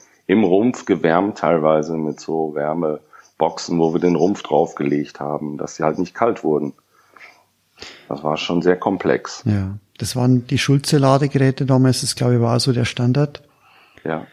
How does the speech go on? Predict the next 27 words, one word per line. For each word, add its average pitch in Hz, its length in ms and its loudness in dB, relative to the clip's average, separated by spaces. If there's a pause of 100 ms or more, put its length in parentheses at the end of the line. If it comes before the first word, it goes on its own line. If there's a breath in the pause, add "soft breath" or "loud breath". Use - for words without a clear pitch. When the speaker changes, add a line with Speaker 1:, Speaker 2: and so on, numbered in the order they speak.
(240 loud breath)
Speaker 2:
Mit 123 240 -4
denen 120 340 2
wurden 123 300 0
die 120 160 -2
Akkus 123 380 -4
geladen, 123 420 0
Nickel-Cadmium, 123 640 -2
dann 127 220 2
die 127 80 2
Nickel-Metallhydrid. 127 1000 0 (720 loud breath)
Die 127 180 0
waren 127 240 4
ja, 123 200 4 (240)
wenn 127 320 0
ich 127 40 6
mich 127 120 6
richtig 131 280 0
erinnere, 123 640 2 (240)
sehr, 123 380 0
sehr 135 320 0
empfindlich, 139 880 -2
wenn 123 160 4
sie 131 100 0
dann 123 200 0
zu 131 140 -4
kalt 127 340 -2
waren. 139 260 0